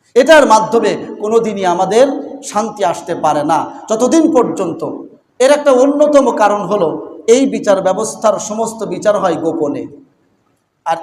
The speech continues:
ইসলামী বিচার ব্যবস্থার সব কিছু হবে প্রকাশ্যে। একজনকে যদি রজম করে হত্যা করা হয়, এইখানে আমি ছোট করে, আমি আরো বিশ্লেষণ করব, এই যে মাঠের মধ্যে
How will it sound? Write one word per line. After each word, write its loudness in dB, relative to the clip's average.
ইসলামী -6
বিচার -2
ব্যবস্থার -4
সব 0
কিছু -8
হবে -2
প্রকাশ্যে। -8
একজনকে 0
যদি -2
রজম 0
করে -2
হত্যা -4
করা 0
হয়, 2
এইখানে 2
আমি -4
ছোট -6
করে, 0
আমি -2
আরো 4
বিশ্লেষণ -2
করব, 4
এই 6
যে 2
মাঠের 0
মধ্যে -6